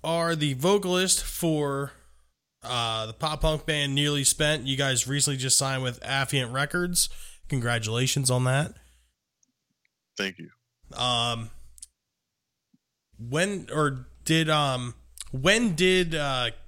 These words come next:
Speaker 1: Keep It Calm and Find Your Composure actually release, or is it still, like, a pre-order type thing, or is it actually out?
Speaker 2: Uh, the, the album's out already. Uh, we released it,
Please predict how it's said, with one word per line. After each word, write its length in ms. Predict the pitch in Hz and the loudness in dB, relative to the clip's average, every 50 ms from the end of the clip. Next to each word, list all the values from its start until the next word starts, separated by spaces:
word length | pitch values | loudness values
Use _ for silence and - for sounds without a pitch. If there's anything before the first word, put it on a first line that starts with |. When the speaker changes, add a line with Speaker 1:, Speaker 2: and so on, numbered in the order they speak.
| - - - | -20 -16 -4
Speaker 1:
Keep 200 | - 170 170 156 | 0 0 2 2
It 80 | 170 151 | 0 -2
Calm 400 | - - 151 147 151 147 147 143 | -2 -2 -2 -2 -2 -4 -4 -6
and 140 | 135 127 123 | -6 -6 -6
Find 180 | - 135 135 | -4 -4 -2
Your 80 | 131 127 | -4 -4
Composure 600 | 117 131 113 - 131 127 127 127 120 131 123 117 | -4 -4 -2 -2 0 0 0 0 0 -2 -2 -4
actually 400 | 92 113 123 123 120 - - 123 | -4 -4 -4 -2 -2 -2 -2 -2
release, 580 | 110 104 110 107 113 120 113 104 98 - - - | -4 -6 -6 -6 -4 -4 -4 -2 0 2 2 2
or 420 | - - 120 117 117 113 110 110 - - - - - - - - _ _ - | 0 -4 -6 -4 -4 -4 -4 -6 -8 -12 -16 -18 -18 -20 -20 -20 _ _ -4
is 140 | - 127 117 | -2 -2 0
it 100 | 113 110 | 0 2
still, 300 | - - - 135 120 120 | 2 2 4 4 2 2
like, 120 | 117 110 107 | 0 0 -2
a 40 | |
pre-order 480 | 101 - - 131 127 123 123 120 117 117 | -2 -2 0 0 0 0 0 -2 -2 -2
type 300 | 113 - 127 120 113 - | -2 0 -2 -2 -2 -4
thing, 320 | - 131 127 120 120 120 | -4 -4 -2 -2 -4 -4
or 120 | 110 104 104 | -6 -6 -6
is 140 | 107 110 110 | -6 -4 -4
it 60 | 110 | -2
actually 380 | 107 107 107 104 - 107 98 98 | -2 -2 -2 -2 -2 -2 -2 -4
out? 240 | 98 95 87 - - _ _ _ _ _ _ _ _ _ _ _ _ _ _ _ - | -4 -4 -6 -10 -14 _ _ _ _ _ _ _ _ _ _ _ _ _ _ _ 2
Speaker 2:
Uh, 160 | 113 113 113 | 4 4 4
the, 180 | 104 104 120 117 - - 107 | 2 0 -2 -4 -2 -2 0
the 100 | 113 110 | 2 4
album's 440 | 101 107 123 143 156 147 123 - | 6 6 4 2 0 -4 -2 2
out 200 | 113 107 110 110 | 2 2 2 2
already. 560 | 110 107 107 107 107 110 107 110 110 107 104 - - | 0 -2 -2 -2 -2 -2 -4 -6 -8 -10 -12 -12 -8
Uh, 300 | 98 95 98 98 95 95 90 | -6 -6 -4 -4 -6 -6 -8
we 100 | 98 104 | -8 -8
released 460 | 104 104 110 104 107 107 107 - - - | -4 -4 -4 -2 -2 -2 -2 -2 -2 -2
it, 100 | 110 | -2